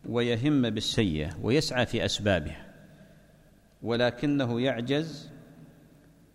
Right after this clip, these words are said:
عن ذلك، يعجز عن ذلك، فتكتب عليه سيئة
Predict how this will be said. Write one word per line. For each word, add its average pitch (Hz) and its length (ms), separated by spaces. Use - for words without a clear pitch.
عن 110 260
ذلك، 101 460
يعجز 87 440
عن 104 180
ذلك، 101 560
فتكتب 120 540
عليه 123 440
سيئة 131 600